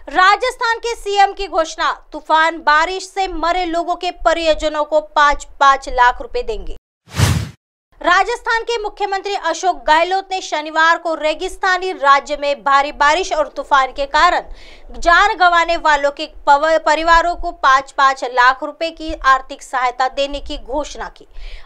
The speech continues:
आधिकारिक सूत्रों ने बताया कि टोंक जिले में गुरुवार को आंधी और भारी बारिश के कारण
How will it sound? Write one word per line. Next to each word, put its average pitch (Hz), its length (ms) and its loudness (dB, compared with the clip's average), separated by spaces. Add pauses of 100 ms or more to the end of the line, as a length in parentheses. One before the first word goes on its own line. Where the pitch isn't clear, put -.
आधिकारिक 381 600 2
सूत्रों 339 340 -6
ने 320 100 0
बताया 311 420 2
कि 392 200 -6
टोंक 392 440 -6
जिले 311 360 -4
में 320 280 -6
गुरुवार 349 440 2
को 359 140 -6
आंधी 294 480 -2
और 320 160 0
भारी 269 320 -2
बारिश 294 420 2
के 320 120 -4
कारण 262 400 4